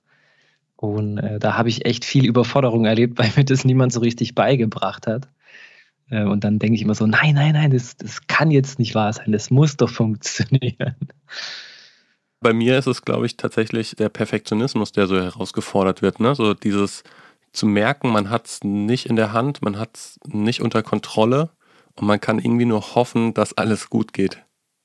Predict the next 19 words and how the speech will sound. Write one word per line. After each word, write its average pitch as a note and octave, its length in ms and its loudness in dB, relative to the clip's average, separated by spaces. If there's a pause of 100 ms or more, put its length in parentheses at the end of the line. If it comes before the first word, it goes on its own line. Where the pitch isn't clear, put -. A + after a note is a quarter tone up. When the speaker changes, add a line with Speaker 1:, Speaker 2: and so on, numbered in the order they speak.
(140)
Speaker 2:
Sowohl A#2 440 4
technisch C3 580 -2
als A2+ 180 0
auch A2 140 0
fürs - 260 -2
Gespräch, - 580 -4
weil G2 360 0
wir G2 360 0 (760)
echt, - 260 -8
äh, F#2+ 200 4
grandios A2 520 0
vorbereitet G#2 540 0
sind, G2 160 -4
ne? A2 160 -4 (1500)
Speaker 1:
<laughs> C#3 840 0 (800)
Wie B2+ 240 2
meinst C3 240 2
du D#3+ 60 0
das? F3 340 0